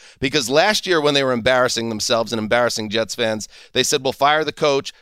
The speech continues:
we'll get a new quarterback." But now we have the new coach, and we have the new quarterback, and you're still embarrassing your fan base.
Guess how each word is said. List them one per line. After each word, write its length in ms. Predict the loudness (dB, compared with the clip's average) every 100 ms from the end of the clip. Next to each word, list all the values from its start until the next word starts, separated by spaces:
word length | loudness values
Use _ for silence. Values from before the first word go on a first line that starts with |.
| -10
we'll 120 | -6
get 200 | 0 0
a 60 | 0
new 140 | -4
quarterback." 600 | 0 0 2 2 0 -4 _ _ -4
But 120 | 0
now 160 | 2 2
we 120 | 2
have 260 | 0 0
the 60 | 0
new 160 | -2 0
coach, 320 | 0 -2 -2
and 100 | -2
we 60 |
have 200 | 0 -2
the 60 | -2
new 120 | -4
quarterback, 380 | -2 0 0 0
and 140 | -2
you're 80 | -2
still 280 | -2 0 0
embarrassing 520 | 2 2 2 0 -4
your 100 | -6
fan 260 | -4 -2 -2
base. 300 | -4 -10